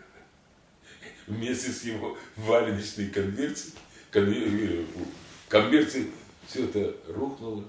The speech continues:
Ну, все пропало. Это его подрезало совершенно жутко.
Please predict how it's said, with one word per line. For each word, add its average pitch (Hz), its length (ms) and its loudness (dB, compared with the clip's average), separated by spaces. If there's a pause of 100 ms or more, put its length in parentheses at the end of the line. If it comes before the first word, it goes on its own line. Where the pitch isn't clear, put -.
(1500)
Ну, 104 220 -6 (320)
все 95 180 -10
пропало. 67 480 -10 (520)
Это 87 200 -12
его 82 160 -6
подрезало 117 680 -8
совершенно - 800 -12
жутко. 87 500 -14